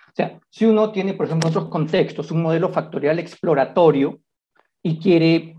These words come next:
confirmar ese modelo en una nueva muestra, pues en el exploratorio, ese ítem que tuvo la carga factorial más fuerte, más alta, es el que podría fijar.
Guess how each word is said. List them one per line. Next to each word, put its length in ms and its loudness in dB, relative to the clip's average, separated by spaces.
confirmar 640 0
ese 220 -8
modelo 640 -4
en 140 -2
una 200 -2
nueva 320 -2
muestra, 680 -6
pues 420 2
en 160 2
el 100 2
exploratorio, 920 2
ese 240 0
ítem 420 0
que 100 -2
tuvo 320 2
la 140 0
carga 300 -4
factorial 640 -4
más 300 -4
fuerte, 440 -2
más 260 -6
alta, 420 0
es 120 -4
el 140 -2
que 100 -8
podría 540 2
fijar. 420 -16